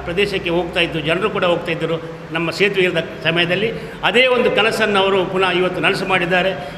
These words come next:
ಇನ್ನೂರು ಕೋಟಿ ರೂಪಾಯಿ ಅನುದಾನದಲ್ಲಿ ಇವತ್ತು ಕೋಟೆಪುರದಿಂದ ಬೋಳಾರ ತನಕ ಸೇತುವೆಯನ್ನು ರಚನೆ ಮಾಡಲಿಕ್ಕೆ, ಅದೇ ರೀತಿ ಸಜಿಪದಲ್ಲಿ ಕೂಡ ಒಂದು ದೊಡ್ಡ ಬೇಡಿಕೆ ಇತ್ತು ಜನರ, ನಮಗೆ ಅಲ್ಲಿ ಒಂದು ಸೇತುವೆ ಆಗಬೇಕಂತೇಳಿ ಅಲ್ಲಿ ಕೂಡ ಅರವತ್ತು ಕೋಟಿ ರೂಪಾಯಿ ಅನುದಾನದಲ್ಲಿ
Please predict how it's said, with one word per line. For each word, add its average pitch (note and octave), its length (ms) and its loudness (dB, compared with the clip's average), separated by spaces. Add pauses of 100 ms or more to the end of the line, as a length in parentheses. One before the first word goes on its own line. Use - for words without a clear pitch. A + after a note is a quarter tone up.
ಇನ್ನೂರು A#3 320 4
ಕೋಟಿ G3+ 240 2
ರೂಪಾಯಿ G3+ 400 2 (460)
ಅನುದಾನದಲ್ಲಿ G3+ 760 4 (260)
ಇವತ್ತು F#3+ 380 4 (340)
ಕೋಟೆಪುರದಿಂದ G3 600 2
ಬೋಳಾರ G3+ 400 4
ತನಕ F3+ 600 2
ಸೇತುವೆಯನ್ನು G3+ 540 2
ರಚನೆ F3+ 220 0
ಮಾಡಲಿಕ್ಕೆ, F#3+ 680 -2 (140)
ಅದೇ F#3+ 140 2
ರೀತಿ A#3+ 380 2
ಸಜಿಪದಲ್ಲಿ G3+ 680 0
ಕೂಡ F#3+ 200 -2
ಒಂದು F3 260 2
ದೊಡ್ಡ F#3+ 200 2 (220)
ಬೇಡಿಕೆ G3 340 4
ಇತ್ತು F3 160 -2
ಜನರ, E3+ 280 2 (420)
ನಮಗೆ F#3+ 220 0
ಅಲ್ಲಿ F#3 180 2
ಒಂದು E3 540 -6
ಸೇತುವೆ A3+ 280 4
ಆಗಬೇಕಂತೇಳಿ E3 760 -2
ಅಲ್ಲಿ A3+ 220 2
ಕೂಡ G#3+ 200 0
ಅರವತ್ತು F#3+ 540 0
ಕೋಟಿ F3 260 -2
ರೂಪಾಯಿ F3 340 0
ಅನುದಾನದಲ್ಲಿ F#3 960 2